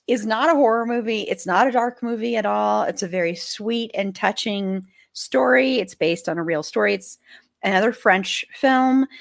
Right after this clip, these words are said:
and it's set in Paris, and it's about this guy who, after he becomes a quadrup-, quadriplegic, excuse me, from a paragliding accident, he hires a young man from the projects to be his caregiver.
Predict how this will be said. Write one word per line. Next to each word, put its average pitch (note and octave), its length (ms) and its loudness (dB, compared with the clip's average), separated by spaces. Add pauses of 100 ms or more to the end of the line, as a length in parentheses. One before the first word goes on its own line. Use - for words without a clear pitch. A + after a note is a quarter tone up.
(380)
and F#3+ 520 0
it's F#3+ 180 -2
set - 140 4
in A#3 80 0
Paris, A3 560 2
and F#3+ 80 0
it's F3+ 260 -4
about F#3+ 300 0
this G#3+ 120 -2
guy F3+ 140 2
who, E3+ 160 -6
after G3 300 2
he A3 80 -2
becomes F#3+ 340 -2
a F#3+ 60 -4
quadrup-, F#3+ 340 2 (300)
quadriplegic, A3+ 880 0
excuse - 500 -8
me, F3+ 140 -4 (340)
from G#3 200 2
a G3 40 2
paragliding G3 720 2
accident, F3 680 -2 (560)
he G3+ 180 -2
hires G3+ 600 2
a F#3+ 80 2
young G3 280 2
man F#3 380 0
from E3+ 200 -4
the D#3+ 60 -4
projects D#3 580 0
to - 80 -8
be D3+ 140 -6
his D3+ 160 -10
caregiver. - 680 -12